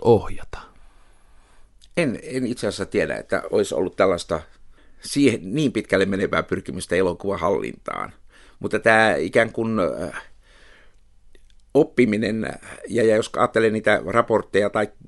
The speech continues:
Speaker 2: Kirjeenvaihtajana hän toimii elokuvalehdissä ulkomaan matkoillaan usein, ää, ja, ja
Speaker 1: Se onkin kiinnostavaa, että vaikka hän ei antanut haastatteluja, niin, ja hän ei pitänyt julkisuudesta, niin hän kirjoitti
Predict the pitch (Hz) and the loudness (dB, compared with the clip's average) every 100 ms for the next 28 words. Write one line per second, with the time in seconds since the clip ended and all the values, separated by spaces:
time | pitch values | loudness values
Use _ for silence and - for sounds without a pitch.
0 | 107 - 120 113 113 107 110 - 107 101 | -14 -2 0 2 0 0 -2 0 0 0
1 | 98 90 87 98 98 92 92 95 92 92 | -2 -4 -2 0 2 0 -2 -2 -2 -2
2 | 87 87 85 80 - 82 - 98 - 92 | -2 -2 -6 -8 -8 -8 -6 -4 -4 -4
3 | 92 92 - - 76 80 73 80 - - | -4 -4 -10 -6 -6 -4 -6 -8 -16 -20
4 | - - - - - 98 - 90 76 - | -20 -20 -20 -18 -8 -6 0 -2 -2 -8
5 | - 101 - 98 92 90 - 147 139 - | -6 -6 -4 -6 -6 -4 0 2 2 4
6 | 190 139 - 107 104 101 - 113 107 - | 6 6 4 0 2 0 0 0 0 -4
7 | - - - 120 - 123 127 123 123 127 | -20 -8 2 2 2 2 2 2 0 -2
8 | - 151 123 98 - - 92 95 92 90 | 0 0 2 0 -4 0 4 4 4 0
9 | - - - - - - 113 104 104 104 | -6 -20 -20 -20 -20 -12 -6 0 2 4
10 | 101 95 101 107 107 101 98 - - - | 4 4 2 2 2 2 0 -6 -20 -20
11 | - 113 113 135 131 104 90 - 117 101 | -2 2 4 4 6 6 4 2 4 4
12 | 85 80 90 - - 92 92 90 110 101 | 2 -6 -4 -4 -4 -2 -2 0 -2 2
13 | 135 131 101 92 - - - | 4 6 6 4 2 -6 -6